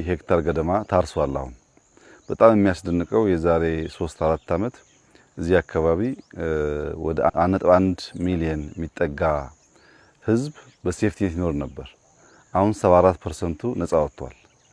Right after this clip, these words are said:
የቀረውን ሃያ ስድስት ፐርሰንት በሚቀጥሉት ማክሲመም ሁለት ዓመታት ነፃ እናውጣ ብለው እየሰሩ ነው ያሉት እና ከተረጂነት ወጥተን የእኛን ውሃ ተጠቅመን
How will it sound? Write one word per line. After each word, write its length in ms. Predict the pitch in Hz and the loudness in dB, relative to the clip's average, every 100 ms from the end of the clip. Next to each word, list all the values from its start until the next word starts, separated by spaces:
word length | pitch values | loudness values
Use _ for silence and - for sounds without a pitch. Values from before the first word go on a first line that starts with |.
| _ _ _ _ _ _ _ - 85 82 78 | _ _ _ _ _ _ _ -4 -2 0 0
የቀረውን 580 | 80 82 90 85 90 90 85 80 78 | -2 2 2 4 2 2 -2 -4 -4
ሃያ 180 | 85 80 | -4 -4
ስድስት 280 | 80 87 - | -8 -10 -8
ፐርሰንት 440 | 78 - 104 123 - - | -6 -4 -6 -8 -16 -10
በሚቀጥሉት 600 | 80 80 85 - 82 - - - - 90 85 - - | -8 -4 -4 -4 -8 -8 -20 -20 -16 -12 -12 -12 -6
ማክሲመም 360 | 82 - 85 | -6 -4 -4
ሁለት 180 | 85 - | -4 -4
ዓመታት 320 | 80 90 104 - _ _ _ - _ | -6 -4 -6 -8 _ _ _ -20 _
ነፃ 160 | 90 90 92 | -6 0 0
እናውጣ 340 | 90 85 - | 0 -2 0
ብለው 180 | 85 87 | 0 2
እየሰሩ 240 | 87 85 76 | 0 -2 -4
ነው 140 | 73 | -4
ያሉት 260 | 67 67 69 | -6 -8 -8
እና 160 | 82 101 127 - - _ | -2 -2 -2 -8 -20 _
ከተረጂነት 720 | - - 101 98 101 101 95 85 | -6 2 4 4 4 2 0 -2
ወጥተን 440 | 78 - 95 107 139 _ - _ 87 | -4 -2 -4 -4 -6 _ -20 _ -2
የእኛን 440 | 90 95 95 95 | 0 2 2 2
ውሃ 100 | 87 | 0
ተጠቅመን 520 | 82 92 - 82 87 | -4 -6 -6 -4 -6